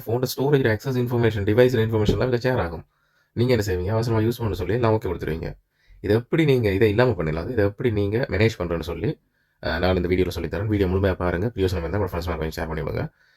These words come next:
இதுல நீங்க கீழே பாருங்க, இந்த மேனேஜ் ஆப்ஷன் இருக்கு தானே, அதை கிளிக் பண்ணுங்க. அதை கிளிக் பண்ண பிறகு இதுல ப்ளூல இருக்கிற அவ்வளோத்தையும் ஆஃப் பண்ணுங்க. சரியா?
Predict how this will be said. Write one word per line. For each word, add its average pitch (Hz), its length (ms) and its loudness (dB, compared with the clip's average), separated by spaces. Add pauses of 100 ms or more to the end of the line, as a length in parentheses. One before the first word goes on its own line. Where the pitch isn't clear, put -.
(200)
இதுல 117 160 6
நீங்க 110 240 4
கீழே 127 260 2
பாருங்க, 95 240 2
இந்த 98 120 2
மேனேஜ் 113 160 2
ஆப்ஷன் 92 220 -4
இருக்கு 78 160 -6
தானே, 73 180 -6 (120)
அதை 107 160 -4
கிளிக் 82 220 -6
பண்ணுங்க. 101 400 -6 (340)
அதை 107 120 -4
கிளிக் 147 260 -4
பண்ண 82 180 -2
பிறகு 85 420 -4
இதுல 110 180 2 (120)
ப்ளூல 139 200 4
இருக்கிற 95 240 2
அவ்வளோத்தையும் 135 280 0
ஆஃப் 95 100 -4
பண்ணுங்க. - 300 -8 (320)
சரியா? 98 380 -4